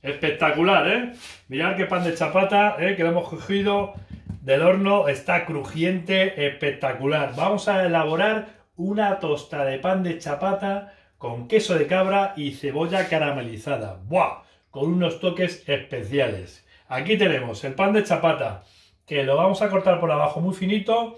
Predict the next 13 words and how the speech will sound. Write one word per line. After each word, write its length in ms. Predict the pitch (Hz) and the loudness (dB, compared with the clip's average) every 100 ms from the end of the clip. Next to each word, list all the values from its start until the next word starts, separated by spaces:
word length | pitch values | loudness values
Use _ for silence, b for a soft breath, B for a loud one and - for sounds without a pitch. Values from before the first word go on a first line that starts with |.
| B B B - | B B B -6
Vamos 300 | 143 185 190 | 0 2 2
a 60 | |
hacer 120 | 170 | 0
unas 220 | 175 196 190 | 0 2 4
rebanaditas 840 | 190 180 180 208 - 214 - - b b b | 4 4 2 0 2 0 0 -8 b b b
y 120 | 139 | -2
en 80 | 143 | 0
la 160 | 151 143 | 0 0
tostadora 480 | 160 - 175 208 202 | -2 2 4 6 4
las 160 | 147 | 2
vamos 240 | 160 170 165 | 0 0 -2
a 100 | 131 | -6
tostar. 560 | 117 - 156 110 95 | -10 -6 -2 -2 -6